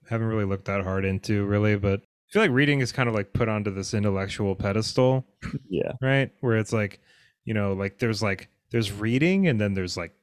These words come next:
Speaker 1: capital R reading, you know? Like,
Speaker 2: Right.
Speaker 1: "Oh, you're reading Moby Dick." Like, you're reading.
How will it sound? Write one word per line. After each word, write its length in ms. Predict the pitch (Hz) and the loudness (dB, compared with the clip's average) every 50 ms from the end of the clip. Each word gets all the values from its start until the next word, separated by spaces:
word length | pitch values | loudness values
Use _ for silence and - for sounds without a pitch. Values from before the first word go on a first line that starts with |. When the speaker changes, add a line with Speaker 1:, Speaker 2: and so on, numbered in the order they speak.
| _ | _
Speaker 1:
capital 520 | - 135 113 107 104 - 117 101 92 90 92 | -4 -2 0 0 2 2 0 0 0 -2 -2
R 400 | 98 101 101 98 95 92 92 90 | 0 0 2 2 0 0 -2 -4
reading, 640 | 90 90 92 98 101 98 101 92 90 87 87 85 87 | -6 -6 -6 -4 -2 -2 -2 -2 -2 -4 -6 -6 -6
you 80 | 87 | -6
know? 220 | 90 90 92 92 92 | -4 -2 -2 -2 -2
Like, 160 | 90 92 117 | 0 2 4
Speaker 2:
Right. 280 | 120 113 95 92 85 - - _ | 4 4 4 4 2 -2 0 _
Speaker 1:
"Oh, 320 | 139 135 131 120 113 104 | 4 6 6 6 4 2
you're 200 | 104 104 110 123 120 | 2 2 2 2 4
reading 360 | 127 127 123 117 107 104 101 | 4 2 2 2 0 0 0
Moby 340 | 107 107 107 101 104 107 107 | 2 2 2 2 2 0 0
Dick." 360 | 101 123 120 107 90 85 - | 2 2 2 2 0 -2 -6
Like, 220 | 104 98 95 - - | -6 -6 -6 -4 -2
you're 180 | 117 117 117 110 | 0 0 0 0
reading. 800 | 104 98 98 98 104 113 107 98 92 92 90 87 85 85 92 | -2 -6 -10 -8 -4 -4 -2 -2 -4 -4 -6 -8 -10 -12 -14